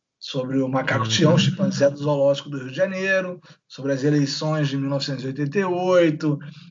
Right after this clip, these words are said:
Speaker 1: toda a questão do Brasil, é, saindo da ditadura e, e se tornando uma democracia plena. Em oitenta e oito houveram as primeiras eleições gerais, municipais livres no Brasil.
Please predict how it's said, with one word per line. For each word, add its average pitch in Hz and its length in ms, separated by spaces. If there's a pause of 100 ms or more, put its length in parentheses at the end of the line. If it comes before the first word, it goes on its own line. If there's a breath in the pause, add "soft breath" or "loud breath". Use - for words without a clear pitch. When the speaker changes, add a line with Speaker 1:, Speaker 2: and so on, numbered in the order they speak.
(200 loud breath)
Speaker 1:
toda 180 320
a 160 60
questão 151 420
do 151 60
Brasil, 139 680 (400)
é, 131 320
saindo 143 420
da 139 60
ditadura 139 920
e, 123 100
e 131 600 (140)
se - 180
tornando 135 260
uma 131 120
democracia 131 640
plena. 151 600 (240 loud breath)
Em 131 60
oitenta 143 320
e 147 40
oito 151 260
houveram 143 260
as 139 80
primeiras 143 640
eleições 139 760
gerais, 139 680
municipais 135 580
livres 160 560
no 135 80
Brasil. 135 560